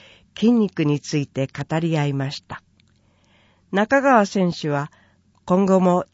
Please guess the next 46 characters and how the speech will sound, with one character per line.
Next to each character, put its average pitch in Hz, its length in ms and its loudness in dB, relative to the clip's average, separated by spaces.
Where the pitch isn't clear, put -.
地 226 220 0
域 180 220 -4
に 165 160 0
出 160 120 0
向 175 160 0
き、 160 300 -6
高 185 200 4
齢 185 180 4
者 170 160 -4
の 147 260 0
健 190 340 -4
康 240 220 2
寿 247 160 -2
命 240 160 2
を 165 200 4
延 151 180 2
ば 196 160 -2
す - 100 -12
こ 175 160 -4
と 170 100 -4
に 147 200 0
尽 151 260 0
力 180 280 -4
し - 120 -10
た 160 160 -6
い 143 100 -8
と 208 180 -4
話 170 360 -2
し - 80 -14
て 147 120 -4
い 127 140 -6
ま 127 140 -8
し - 180 -16
た。 - 160 -18
三 262 380 -2
月 185 320 -2
十 190 260 0
九 202 180 -4
日 160 380 -4
水 180 420 -2
曜、 147 300 -2
若 165 320 2
者 226 280 6
向 202 140 2
け 190 180 -2
の 175 260 0